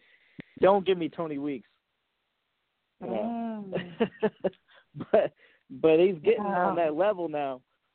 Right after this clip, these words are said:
Speaker 1: where everything's a negotiation, and he's gonna try to find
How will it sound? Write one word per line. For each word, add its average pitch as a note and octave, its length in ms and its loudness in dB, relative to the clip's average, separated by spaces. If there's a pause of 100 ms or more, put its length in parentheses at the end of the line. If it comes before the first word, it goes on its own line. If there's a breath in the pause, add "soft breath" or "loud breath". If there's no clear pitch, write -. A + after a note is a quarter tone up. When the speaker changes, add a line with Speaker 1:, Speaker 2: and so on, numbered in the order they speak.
(140)
Speaker 1:
where C#3 180 -4
everything's D#3 540 -4
a - 20 -8
negotiation, C#3 1040 -2 (320)
and C3+ 100 -2
he's C#3 160 2
gonna C#3 160 0
try C#3 220 4
to C3 80 4
find C3 360 -2